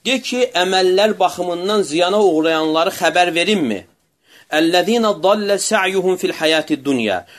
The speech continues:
O kəslər ki, onların dünyadakı səyi yoxa çıxmışdır, zay olmuşdur. Əməl ediblər, əməllər olub, amma o əməllər zay olub. "Və hum yəhsəbunə ennəhum yuhsinunə sun'a."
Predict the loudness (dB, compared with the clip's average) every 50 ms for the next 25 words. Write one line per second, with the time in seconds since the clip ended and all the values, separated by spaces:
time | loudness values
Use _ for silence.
0 | -20 -8 -6 -6 -2 -2 -2 -4 -2 0 0 0 0 0 -2 -2 -2 -2 -4 -2
1 | -2 -2 -2 -2 -4 -4 -6 -4 -2 -2 0 0 -2 -4 -6 -6 -6 -6 -2 0
2 | 2 2 2 0 -2 -6 -6 -8 -4 -2 -2 -2 -2 -2 -6 -6 -8 -12 -12 -12
3 | -12 -12 -14 -14 -14 -4 -2 0 0 0 0 -2 -4 -10 -16 -20 -20 -20 -20 _
4 | _ _ _ _ _ _ -6 -4 -2 0 0 2 0 0 -2 -2 -4 -4 -2 -2
5 | 0 0 2 2 2 2 2 2 0 0 0 0 0 -2 -4 -10 _ _ _ _
6 | _ _ _ _ _ _ -6 -6 -2 -2 -2 0 0 0 0 0 -2 -4 -4 -6
7 | -4 -4 -4 -4 -6 -8 -6 -4 -2 -2 -2 -2 -4 -8 -12 -14 _ _ _ _
8 | _ _ _ -4 -4 -4 0 0 0 0 0 -2 -6 -6 -6 -6 -4 -2 -2 -2
9 | -2 -4 -4 -4 -4 -6 -6 -6 -6 -8 -8 -8 -10 -12 -12 -10 -8 -8 -6 -8
10 | -8 -10 -8 -8 -8 -6 -4 -4 -4